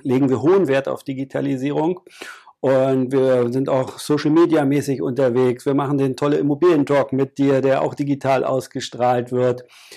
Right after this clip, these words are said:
Ähm, ja, und wir probieren natürlich Prozesse zu machen. Und ein gutes Beispiel ist bei uns in der Hausverwaltung,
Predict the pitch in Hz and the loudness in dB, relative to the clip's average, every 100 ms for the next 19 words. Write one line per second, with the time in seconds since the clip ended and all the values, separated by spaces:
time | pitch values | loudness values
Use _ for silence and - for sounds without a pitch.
0 | - - 131 135 131 127 127 - 165 131 | -20 -6 0 2 2 0 -4 -2 0 0
1 | 131 120 135 127 127 139 143 135 - 131 | -2 -2 -2 -2 -4 -2 -2 -4 -6 -8
2 | - 135 190 190 135 - 104 107 160 220 | -4 -4 -2 -4 -4 -4 -4 -4 -6 -8
3 | - - - - - 139 147 147 185 - | -10 -20 -20 -20 -8 -6 -4 -4 -4 -4
4 | 147 147 - 151 - 139 - 143 139 143 | -2 -2 -4 -6 -6 -6 -4 -4 -2 -4
5 | 151 135 127 131 151 - 143 135 135 139 | -2 -2 -2 -2 -4 -6 -4 -2 -2 -2
6 | 147 139 | -2 -4